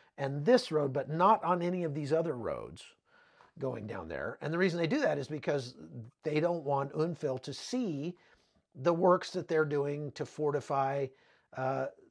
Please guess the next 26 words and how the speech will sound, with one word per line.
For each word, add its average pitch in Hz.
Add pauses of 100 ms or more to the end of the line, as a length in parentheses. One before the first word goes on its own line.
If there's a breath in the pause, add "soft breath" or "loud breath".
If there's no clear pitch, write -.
(460)
you 151
know, 127
the 135 (880)
fighting 170
positions 139
and 131
stuff -
like 143
that 127
that 131
they're 135
putting 135
in 208
along 127
the, 107 (420 soft breath)
uh, 104 (300)
border 127
with 113 (360)
Israel. 90 (840 soft breath)
And 151 (160)
so 165
they're 160
like, 143 (340)
you 165
know, 143
unfil 180